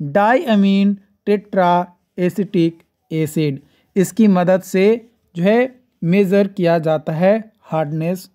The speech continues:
को। Presence of different chemical compounds, और भी कई सारे केमिकल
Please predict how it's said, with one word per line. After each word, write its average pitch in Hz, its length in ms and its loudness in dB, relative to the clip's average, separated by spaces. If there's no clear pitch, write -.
को। 175 120 2
Presence 254 520 2
of 240 240 0
different 262 540 -2
chemical 214 500 2
compounds, 185 680 -2
और 170 220 2
भी 202 120 -2
कई 208 240 -2
सारे 196 300 2
केमिकल 185 480 -4